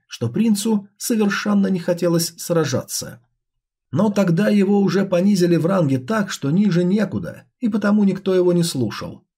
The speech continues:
Когда стороны сражались до ярости в глазах, Селянь выбежал вперёд. Остальные, увидев его, почему-то с криками направили на него все сабли и мечи.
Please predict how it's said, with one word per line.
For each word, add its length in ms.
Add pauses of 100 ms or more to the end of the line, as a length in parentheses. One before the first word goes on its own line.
(140)
Когда 320
стороны 500
сражались 560
до 140
ярости 400
в 80
глазах, 540 (140)
Селянь 500
выбежал 400
вперёд. 480 (200)
Остальные, 840
увидев 400
его, 280
почему-то 440
с 80
криками 400
направили 540
на 60
него 460 (100)
все 280
сабли 420
и 180
мечи. 600